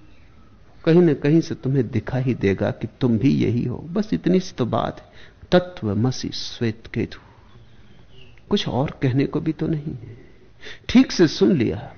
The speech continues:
बात हो गई। तो सुनते वक्त सोचो मत,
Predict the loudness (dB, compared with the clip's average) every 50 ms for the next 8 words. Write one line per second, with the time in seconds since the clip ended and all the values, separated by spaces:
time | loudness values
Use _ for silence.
0 | -8 -6 -4 -4 -4 -2 -4 -4 -2 -4 -6 -8 -8 -12 -18 -20 -20 -10 -4 -2
1 | -2 -2 2 6 8 8 10 10 8 6 6 6 4 2 -2 -8 -12 -12 -8 -2
2 | 2 4 4 4 4 2 2 2 0 -2 -6